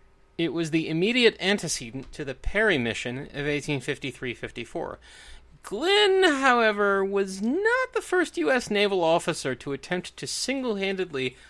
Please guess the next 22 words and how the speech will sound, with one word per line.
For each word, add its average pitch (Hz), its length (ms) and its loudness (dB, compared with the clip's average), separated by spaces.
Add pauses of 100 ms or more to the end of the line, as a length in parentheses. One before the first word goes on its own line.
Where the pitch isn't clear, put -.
(180)
open 175 300 0
U 139 240 0
S 180 160 0
Japanese 156 560 0
relations 135 560 -4 (280)
before 131 720 -2
Commodore 123 540 -4
Perry. 95 520 -4 (960)
Enter 269 280 4
the 294 100 2
mission 214 380 4
of 170 80 2
the 156 100 0
lesser-known 165 840 0
Commodore 135 460 -2
James 175 440 -2
Biddle, 139 480 -2 (180)
seventeen 127 540 -6
eighty-three 117 500 -6
to - 180 -10
eighteen 110 280 -8
forty-eight. 123 560 -4